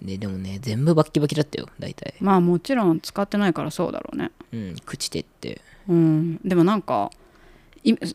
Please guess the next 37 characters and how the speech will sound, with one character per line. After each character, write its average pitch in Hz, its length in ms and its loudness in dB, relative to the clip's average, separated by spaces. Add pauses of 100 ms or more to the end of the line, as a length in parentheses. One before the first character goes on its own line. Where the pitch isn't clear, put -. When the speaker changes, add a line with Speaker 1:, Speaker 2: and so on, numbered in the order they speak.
(340)
Speaker 2:
生 320 300 2
徒 175 240 -2
さ 175 160 0
ん 165 100 2
か 165 100 0
ら 160 80 -2
聞 180 140 -2
く 208 140 0
ま 214 120 4
で 165 80 2
知 - 80 0
ら 170 80 4
な 170 120 2
か - 80 -6
っ - 40 -6
た - 120 -6
ん - 20 -2
だ 160 80 -4
け 185 60 -4
ど、 185 120 2
軍 208 200 2
艦 220 160 2
島 214 140 4
っ 214 40 2
て - 100 -20
た 196 120 0
だ 160 120 2
の 151 120 -6
そ - 180 -2
う 175 80 2
い 175 100 4
う 170 320 2
日 175 80 4
本 190 240 4
人 170 600 2
が - 140 -4
昔、 156 540 -2